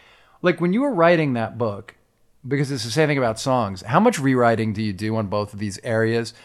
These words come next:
How much do you trust that it, you got the f-,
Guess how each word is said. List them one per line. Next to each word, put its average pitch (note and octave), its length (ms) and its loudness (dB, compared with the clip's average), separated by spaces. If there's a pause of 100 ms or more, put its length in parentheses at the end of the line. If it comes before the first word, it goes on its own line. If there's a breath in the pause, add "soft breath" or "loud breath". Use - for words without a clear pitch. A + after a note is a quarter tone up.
(340 soft breath)
How D#3+ 120 4
much F#3+ 200 4
do F3 100 -2
you E3+ 100 4
trust D3 480 4
that - 160 -2
it, B2 140 -4
you C3 80 -4
got C3 200 4
the A#2+ 60 -4
f-, - 180 -12